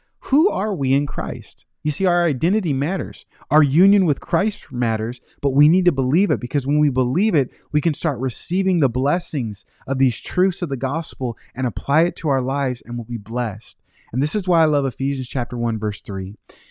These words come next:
It says that all spiritual blessings are found in Jesus. This is why we need the Word of God to point us to Jesus, to continually be reminded of Jesus. This is why we, this is good biblical preaching. Jesus, right? Jesus and Him crucified.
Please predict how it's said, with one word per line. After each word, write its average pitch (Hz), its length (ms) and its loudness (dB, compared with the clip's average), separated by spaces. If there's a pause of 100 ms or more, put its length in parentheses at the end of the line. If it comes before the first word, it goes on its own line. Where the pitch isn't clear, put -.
(160)
It 156 140 2
says 175 280 0
that 131 240 0
all 147 300 2
spiritual 151 460 0
blessings 123 400 -2
are 113 60 -4
found 110 300 -2
in 101 100 -2
Jesus. 98 580 -12 (260)
This 160 160 2
is 185 120 -2
why 165 160 4
we 170 100 2
need 160 160 2
the 156 80 2
Word 143 200 0
of 135 60 -2
God 127 240 -2
to 104 60 -4
point 135 260 -2
us 123 100 -6
to 117 120 -6
Jesus, 101 640 -4 (360)
to 156 180 2
continually 160 520 -2
be 151 120 -2
reminded 135 440 2
of 104 40 -2
Jesus. 104 220 -6
This 147 80 -6
is 151 60 -12
why 160 120 -2
we, 156 120 -4
this 151 140 -6
is 147 100 -8
good 135 220 -2
biblical 160 360 0
preaching. 135 500 -2 (280)
Jesus, 117 720 0 (320)
right? 147 280 4
Jesus 175 540 4
and 131 100 0
Him 160 200 4
crucified. 147 720 4